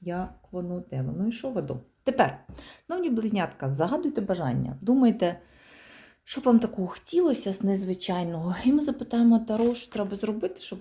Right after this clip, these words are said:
воно збулося, що вам треба розблокувати у собі,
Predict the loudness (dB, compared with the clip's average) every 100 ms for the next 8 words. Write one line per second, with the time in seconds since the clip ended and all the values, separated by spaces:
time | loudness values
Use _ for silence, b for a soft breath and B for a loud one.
0 | -2 -2 -2 -4 0 0 0 -2 -4 -4
1 | _ _ _ _ _ _ _ _ _ _
2 | _ -18 -14 -6 2 2 2 0 0 -2
3 | -6 -12 -4 -2 -2 -2 -8 -6 -6 -4